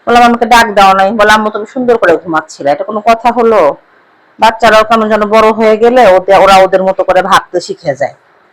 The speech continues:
আমি সুন্দর করে ঘুমাচ্ছি দেখে ডাক দেয়নি, নাস্তাটা না করে চলে গেল।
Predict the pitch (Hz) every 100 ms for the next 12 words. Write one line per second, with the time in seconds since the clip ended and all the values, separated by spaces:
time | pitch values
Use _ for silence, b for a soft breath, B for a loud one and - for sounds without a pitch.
0 | _ _ _ _ - 277 294 262 247 220
1 | 202 208 202 - 196 196 190 165 170 156
2 | 143 131 131 170 240 - 214 220 214 214
3 | 196 190 190 208 190 170 156